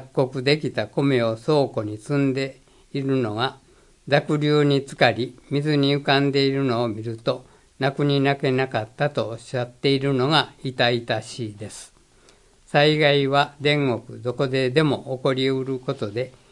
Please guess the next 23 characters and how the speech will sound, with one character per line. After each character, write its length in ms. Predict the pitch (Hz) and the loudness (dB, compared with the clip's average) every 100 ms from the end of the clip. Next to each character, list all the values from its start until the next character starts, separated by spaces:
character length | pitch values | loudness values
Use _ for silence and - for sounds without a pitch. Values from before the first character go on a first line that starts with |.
| _ _ | _ _
人 260 | - 139 | -2 0
事 300 | 139 139 127 | 0 0 0
で 140 | 131 147 | 2 2
は 160 | 117 | 2
な 100 | 101 | -2
い。 60 | 104 | -12
起 60 | _ _ _ - _ - 165 | _ _ _ -20 _ -2 2
こ 140 | 156 | 2
っ 120 | 147 - | 2 0
た 140 | 110 | -2
時 320 | 143 127 - | -2 -4 0
は 220 | 131 123 - | 0 0 -8
お 80 | 139 | -6
互 420 | 131 120 120 123 | -2 0 0 0
い 20 | |
が 180 | 120 117 - | -2 -6 -6
助 320 | 135 - - | -8 -8 -4
け 180 | 156 147 | 0 2
合 140 | 143 | 2
う 100 | 143 | 0
こ 160 | 143 147 | -2 -4
と 200 | - 104 | -4 -2
が 240 | 123 - | -4 -4